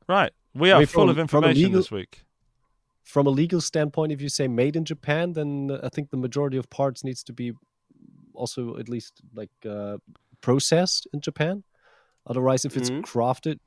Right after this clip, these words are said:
Speaker 2: or crafted, you can, you can just, you know, take parts from all over the world and just assemble them. That's why so many companies in the U S kinda refrain from writing "made in" and, and, and do something like heritage, uh, w-,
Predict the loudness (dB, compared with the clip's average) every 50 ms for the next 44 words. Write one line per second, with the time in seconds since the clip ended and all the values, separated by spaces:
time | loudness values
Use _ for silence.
0 | _ _ -10 -8 -4 -2 -2 -2 -2 -4 -8 -10 -10 -8 -6 -4 -4 -4 -6 -8
1 | -6 -6 -6 -4 -4 -6 -6 -6 -4 -2 0 0 -2 -2 -4 -4 -4 -4 -4 _
2 | -4 -2 -2 -2 -6 -8 -8 -8 -6 -4 -2 -2 -2 -4 -4 -4 -4 -2 0 0
3 | -2 -2 -4 -8 -8 -8 -8 -8 -8 -10 -10 -8 -4 -4 -4 -4 -4 -6 -6 -6
4 | -6 -6 -8 -10 _ _ _ _ _ _ _ _ _ _ _ _ _ _ _ _
5 | _ _ _ _ _ -16 -14 -10 -8 -6 -4 -2 -2 0 0 -2 -2 0 0 0
6 | 0 -2 -2 -2 -2 -2 -4 -4 -6 -6 -6 -4 -4 -4 -4 -4 -6 -6 -6 -4
7 | -4 -4 -4 -4 -4 -6 -6 -8 -6 -6 -4 -4 -4 -4 -4 -4 -6 -8 -10 _
8 | _ _ _ _ _ _ _ _ _ -6 -6 -6 -2 0 2 2 2 2 -2 -4
9 | -2 -2 -2 -4 -4 -4 -6 -6 -4 -2 0 0 0 0 0 0 0 0 -2 -4
10 | -8 -10 _ _ _ _ _ _ _ _ _ -14 -12 -12 -10 -10 -10 -10 -10 -10
11 | -10 -10 -10 -10 -12 -14 -16 -20 -20 -18 -16 -18 -16 -12 -10 -8 -6 -6 -6 -6
12 | -4 -6 -6 -6 -4 -4 -2 -2 -2 -2 -4 -6 -10 -10 -10 -8 -8 -8 -8 -8
13 | -10 -14 -16 -18 -18 -14 -8 -6 -6 -6 -6 -8 -10 -12 -18 -20 -16 -14 -12 -12
14 | -14